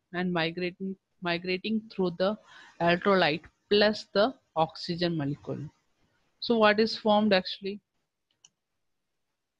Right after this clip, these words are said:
Here H two is going, there O, O two is already there, and electrons will come back from the external circuit. So what happens? There will be a formation of the water. So base chemical equation.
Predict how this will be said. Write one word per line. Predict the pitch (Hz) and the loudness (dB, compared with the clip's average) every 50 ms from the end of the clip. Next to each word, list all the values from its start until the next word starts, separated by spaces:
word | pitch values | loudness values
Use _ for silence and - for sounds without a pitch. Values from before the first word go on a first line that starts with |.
| _ _ | _ _
Here | 185 180 180 | -4 -2 -2
H | 180 180 180 - - | -2 -2 -4 -8 -8
two | 196 196 | -6 -6
is | 196 185 - - _ | -6 -6 -8 -8 _
going, | 185 180 180 185 185 185 170 - - - - 160 | -6 -4 -2 -2 -2 -4 -6 -8 -14 -10 -6 -2
there | 160 160 160 160 | 2 2 2 2
O, | 160 156 160 165 160 - - - - | 2 0 0 -4 -4 -8 -14 -8 -4
O | 175 175 170 | -2 -2 -2
two | 165 170 190 196 | 0 0 2 2
is | 196 185 - 180 | 2 2 2 0
already | 165 165 170 170 170 185 190 185 | 0 0 -2 -2 -2 0 0 0
there, | 165 160 170 165 165 165 170 - _ _ _ _ _ _ _ _ _ _ _ _ _ _ _ _ - | 0 0 0 0 0 -2 -4 -8 _ _ _ _ _ _ _ _ _ _ _ _ _ _ _ _ -6
and | 151 147 151 147 - - - _ _ _ _ _ _ _ _ _ _ _ _ _ - | -4 -2 -2 -2 -6 -8 -16 _ _ _ _ _ _ _ _ _ _ _ _ _ 0
electrons | 160 165 165 - - - 202 202 202 208 208 190 - | 2 2 2 -2 -6 -4 -2 -2 0 0 -2 -2 -2
will | 196 196 190 | -2 -2 -2
come | - 180 175 175 180 175 | 0 0 0 0 0 0
back | 165 170 170 180 - - | 0 0 0 -2 -2 -6
from | 190 180 180 | -6 -4 0
the | 175 175 | 0 0
external | 170 165 - - 175 170 170 | -2 -2 -6 -6 -4 -4 -4
circuit. | 165 - 175 160 156 - - 170 165 - | -2 -2 -2 -2 -2 -4 -6 -6 -6 -6
So | - - 175 170 | -8 -4 -2 0
what | 165 160 160 170 | 0 0 0 -2
happens? | 160 - _ 151 151 156 - _ | -8 -8 _ -8 -8 -8 -6 _
There | 165 165 165 | -4 -2 -2
will | 156 156 160 | -2 -6 -4
be | 160 165 170 | -4 -4 -4
a | 170 | -4
formation | - 156 147 139 143 143 143 - - - 160 | -2 -4 -2 -2 0 -2 -2 -4 -4 -4 -4
of | 151 151 - | -4 -4 -4
the | - 165 | -2 -2
water. | 143 131 - - - _ - - - - _ _ _ _ _ _ _ _ _ _ _ _ _ _ | -2 -2 -2 -4 -6 _ -16 -18 -18 -20 _ _ _ _ _ _ _ _ _ _ _ _ _ _
So | - - 185 175 | -8 -4 -2 -2
base | 165 156 165 170 180 175 - - - 165 - _ _ _ _ _ _ - | 0 2 4 4 4 2 0 -6 -14 -18 -20 _ _ _ _ _ _ -4
chemical | 170 165 165 156 160 156 156 | -2 -2 -2 -2 -2 -2 -2
equation. | 151 151 - _ 147 143 143 - - 147 151 147 | -2 -4 -4 _ -6 -4 -4 -8 -12 -12 -14 -14